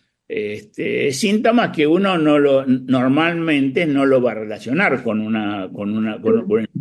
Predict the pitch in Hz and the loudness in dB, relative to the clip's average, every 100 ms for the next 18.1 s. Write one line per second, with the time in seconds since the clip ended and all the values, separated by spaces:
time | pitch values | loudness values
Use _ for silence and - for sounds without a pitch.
0 | - 135 120 123 110 135 143 135 185 - | -2 0 2 2 0 2 2 2 -2 -4
1 | - 120 127 131 92 123 135 127 120 127 | -6 -4 -2 -2 0 4 4 6 4 4
2 | 120 123 123 120 127 165 - 107 131 127 | 0 2 2 4 2 0 -2 2 2 2
3 | 120 95 - - _ - 120 110 110 - | -4 -6 -10 -20 _ 0 0 2 -2 -2
4 | 196 147 - - - - _ _ _ - | 0 0 -2 -12 -16 -20 _ _ _ -2
5 | - 151 156 151 120 143 143 131 139 151 | 4 6 6 4 2 0 0 2 2 2
6 | 139 - _ _ - 120 117 139 127 127 | -4 -16 _ _ -4 -2 -2 -2 -2 0
7 | 110 113 - 107 120 120 127 - 117 123 | 0 -2 -2 0 2 0 -2 0 0 2
8 | 120 123 120 120 127 120 120 165 156 143 | 2 2 4 4 4 4 4 2 2 0
9 | 147 165 139 120 107 104 131 123 113 110 | 0 0 0 -2 -2 -4 -2 -2 -2 -2
10 | 107 117 117 117 127 107 107 101 87 92 | -2 -2 -2 0 0 0 0 -2 0 0
11 | 98 123 123 113 101 110 131 143 127 123 | 2 2 2 0 -2 -4 -2 0 2 2
12 | 147 - - 95 87 95 110 135 123 117 | 0 -6 -12 -6 -4 0 2 2 2 0
13 | 117 117 120 123 123 104 123 156 165 143 | -2 -4 0 2 2 2 2 2 2 2
14 | 127 127 104 123 120 147 160 135 117 117 | 0 0 -2 -4 0 -2 -2 -2 0 0
15 | 123 - 120 107 - 98 120 131 131 120 | -2 -4 -4 -4 -6 -2 2 2 2 2
16 | 120 135 127 123 127 127 127 117 - 131 | 2 2 2 4 4 4 2 0 -2 -2
17 | 123 127 123 107 110 110 107 143 127 147 | 2 2 2 0 0 -2 -2 -2 0 -2